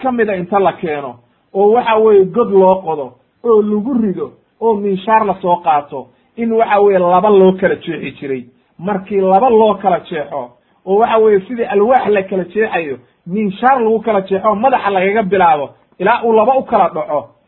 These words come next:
haddana diintiisa uuna ka noqon jirin oo ku adkaysan jiray. Leanna waxa weeye,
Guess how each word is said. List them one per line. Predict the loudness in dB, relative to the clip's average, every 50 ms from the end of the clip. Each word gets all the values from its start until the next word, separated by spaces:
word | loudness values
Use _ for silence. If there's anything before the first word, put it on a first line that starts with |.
| _ _ _ _
haddana | -12 -12 -8 -6 -4 -4 -4
diintiisa | -4 -6 -6 -6 -6 -6 -6 -8 -10 -12 -12 -12 -12 -12 -12 -12
uuna | -14 -12 -14 -14 -6
ka | -4 -4
noqon | 0 0 -2 -2 -2 -6 -6 -6 -8
jirin | -8 -8 -8 -12 -16 -20 _ _ _ _
oo | -2 -2
ku | 0 0 -2
adkaysan | -2 -2 -2 -6 -8 -8 -8 -10 -12 -12 -12
jiray. | -12 -10 -10 -12 -12 -18 _ _ _ _ _ -6
Leanna | -2 -2 -2 0 0 0
waxa | 0 2 0 0 -2
weeye, | 0 2 2 2 2 0 -4 -10